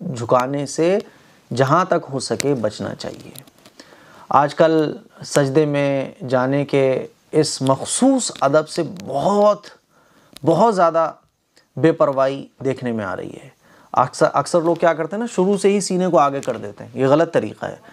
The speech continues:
सबसे पहले घुटने रखें आप, घुटने जब ज़मीन पर रख गए, फिर आप अपने आगे जो अपना जिस्म है उसको सजदे के लिए झुकाएं, ठीक है। नंबर तीन, घुटनों के बाद पहले हाथ ज़मीन पर रखें। जब घुटने रख गए, अब आप हाथों को ज़मीन पर पहले रखें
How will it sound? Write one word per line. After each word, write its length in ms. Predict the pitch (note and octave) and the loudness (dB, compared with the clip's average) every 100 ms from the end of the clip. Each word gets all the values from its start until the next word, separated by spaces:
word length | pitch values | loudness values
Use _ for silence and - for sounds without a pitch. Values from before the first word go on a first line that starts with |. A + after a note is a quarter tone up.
| - | -12
सबसे 280 | - A2+ - | -4 -2 0
पहले 220 | A2+ A#2 | 2 2
घुटने 280 | A#2+ A2+ F#3+ | 2 0 2
रखें 260 | F#3 F3+ G3 | 2 2 0
आप, 260 | F#3 F#3+ _ _ _ C3+ | 0 -4 _ _ _ 0
घुटने 280 | D3 F3 G3+ | 2 4 2
जब 140 | F3 | 4
ज़मीन 260 | D#3+ E3 E3 | 2 2 0
पर 120 | D3+ | 0
रख 120 | C3+ | -2
गए, 160 | B2+ F#3+ | -4 -6
फिर 240 | - G3+ | -2 2
आप 160 | F#3 F3 | 2 0
अपने 280 | F3 E3 - - | -4 -6 -4 0
आगे 340 | C#3 C#3 C#3+ - - | 0 0 -4 -8 -8
जो 120 | B2 C3+ | 0 0
अपना 240 | C#3 C3+ | 2 -4
जिस्म 260 | A#2+ A2+ C#3 | -2 -4 -4
है 160 | C3+ | -2
उसको 280 | C3+ - C#3+ | -2 0 -4
सजदे 420 | A#2+ B2 A2+ A2+ | -2 -2 0 0
के 100 | A2+ | -2
लिए 160 | G#2+ G2+ | -4 -6
झुकाएं, 340 | - - - - _ - - | -10 -14 -16 -20 _ -20 -8
ठीक 180 | - D3 | 0 4
है। 180 | A3 B3+ - - - - - - | 4 2 -8 -20 -20 -20 -14 0
नंबर 260 | C#3+ E3+ F#3 | 2 4 4
तीन, 360 | G#3 A#3 A#3+ - _ - | 4 2 0 -6 _ -2
घुटनों 380 | D3 D#3+ G#3+ A3+ | 0 2 2 2
के 120 | G#3 | 2
बाद 440 | D#3 D3+ F3 G#3 - _ _ - | 4 2 2 -2 -10 _ _ -2
पहले 400 | C#3+ D#3 G#3+ A3+ | 2 4 4 0
हाथ 480 | - - C3+ D#3+ F#3 | -4 0 4 4 2
ज़मीन 300 | D3+ D3 D3 | 0 0 0
पर 160 | C#3 C3+ | 0 -2
रखें। 320 | A#2 - - - - - - | -4 -12 -18 -20 -20 -8 -2
जब 160 | A#2+ | 0
घुटने 300 | C3+ C3+ F3+ | 2 2 2
रख 140 | F3+ E3 | 2 2
गए, 200 | F#3+ G3 _ _ _ - | -2 -2 _ _ _ -2
अब 100 | C#3 | 2
आप 260 | C#3+ G3 - | 2 0 -4
हाथों 400 | - C3 C3 D3+ | -2 0 0 -2
को 160 | C#3 A#2+ | -2 -2
ज़मीन 280 | A#2 A2 | -2 -4
पर 120 | G#2 G#2 | -4 -4
पहले 280 | G2 G2+ | -6 -6
रखें 320 | G#2 F2+ - | -8 -12 -16